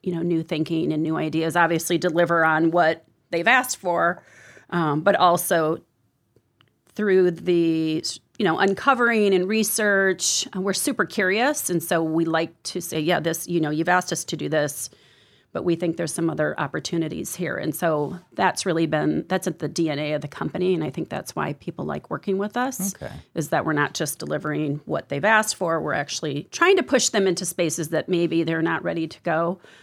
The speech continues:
Speaker 1: um, but to get them thinking about other opportunities.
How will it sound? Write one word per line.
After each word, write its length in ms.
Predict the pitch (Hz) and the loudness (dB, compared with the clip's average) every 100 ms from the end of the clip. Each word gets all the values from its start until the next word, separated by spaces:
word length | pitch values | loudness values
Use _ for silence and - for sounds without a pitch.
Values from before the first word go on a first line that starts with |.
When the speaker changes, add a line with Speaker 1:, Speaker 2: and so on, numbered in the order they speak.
| - - - _ - | -20 -20 -20 _ -8
Speaker 1:
um, 280 | 175 160 160 | -4 -2 0
but 180 | 185 170 | 0 0
to 80 | |
get 220 | 165 156 - | -2 -2 0
them 180 | 170 | -2
thinking 340 | 160 170 165 165 | 0 0 0 0
about 400 | 156 147 156 151 - | 0 -2 -2 -4 -8
other 180 | 175 | -6
opportunities. 880 | - - 160 - 170 160 165 - - | -4 -4 -8 -8 -8 -8 -10 -12 -14